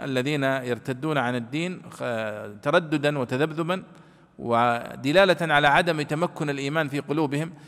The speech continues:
سوف يعوض الله سبحانه وتعالى هذا الدين بأناس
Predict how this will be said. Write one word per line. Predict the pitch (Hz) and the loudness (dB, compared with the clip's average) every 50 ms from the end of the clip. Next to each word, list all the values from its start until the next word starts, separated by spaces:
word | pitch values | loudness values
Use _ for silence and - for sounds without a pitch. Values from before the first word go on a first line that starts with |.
| - - - - | -20 -20 -20 -6
سوف | - - 220 247 220 185 | 2 6 6 6 8 6
يعوض | 208 202 196 180 175 220 220 202 185 165 | 6 6 8 8 8 8 8 6 6 4
الله | 165 160 165 170 160 | 4 2 4 4 4
سبحانه | 147 - 131 120 117 147 143 139 | 4 2 -2 -6 -4 -2 -2 -2
وتعالى | 135 - 143 135 131 127 | -2 -2 0 0 2 2
هذا | 120 131 165 175 175 | 2 2 2 2 2
الدين | 170 151 147 175 202 233 226 - - - - - - - - - - | 0 -2 0 0 0 0 0 -4 -10 -18 -20 -20 -20 -20 -20 -12 -6
بأناس | - 151 - 175 175 185 208 247 262 247 - - - - - | -4 -4 -2 0 2 2 4 2 2 0 -2 -6 -8 -12 -14